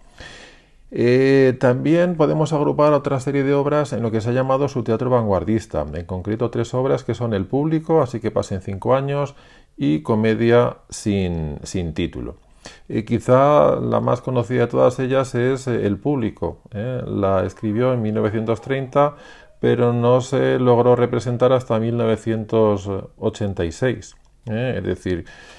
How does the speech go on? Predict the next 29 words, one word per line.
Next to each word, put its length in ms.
eh, 460
es 140
un 120
teatro 640
que 100
en 120
la 140
época 360
era 220
difícilmente, 1600
difícilmente 720
representable. 840
En 120
la 60
actualidad, 600
con 100
los 160
medios 220
técnicos 340
que 100
existen, 640
por 220
ejemplo, 560
pues 200
sí 140
que 100
se 120
puede 220
hacer, 360